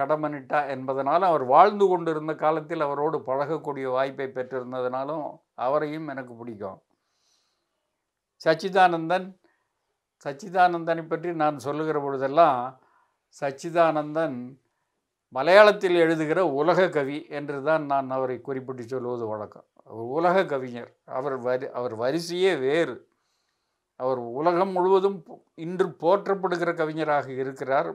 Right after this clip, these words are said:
உலகத்தில் இந்த தலைமுறையில் எழுதுகிற எல்லா கவிஞர்களோடையும் அவருக்கு பழக்கம் இருக்கிறது. ஆங்கில இலக்கியம் படித்தவரானதுனால அவர் ஐரோப்பாவில், லத்தீன் அமெரிக்க நாடுகளில் அறியப்பட்ட கவிஞராக இருக்கிறார்.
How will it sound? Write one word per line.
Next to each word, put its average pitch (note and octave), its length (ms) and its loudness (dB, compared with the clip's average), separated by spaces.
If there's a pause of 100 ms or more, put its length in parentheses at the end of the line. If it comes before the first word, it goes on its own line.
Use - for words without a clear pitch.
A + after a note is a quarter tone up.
உலகத்தில் E3+ 1200 -2
இந்த D#3 540 4
தலைமுறையில் E3+ 600 2
எழுதுகிற D#3 380 0
எல்லா C#3+ 280 4
கவிஞர்களோடையும் D#3 840 -2
அவருக்கு C3 340 -2
பழக்கம் C#3 460 -2
இருக்கிறது. A2+ 640 -10 (440)
ஆங்கில F3 480 -2
இலக்கியம் D3+ 460 -4
படித்தவரானதுனால C#3+ 1200 0 (440)
அவர் D3 220 -4
ஐரோப்பாவில், C#3 1080 -2 (260)
லத்தீன் C3+ 420 -4
அமெரிக்க C#3 420 -6
நாடுகளில் C3 800 -4
அறியப்பட்ட D#3 600 -6
கவிஞராக C3 600 -6
இருக்கிறார். A2 460 -12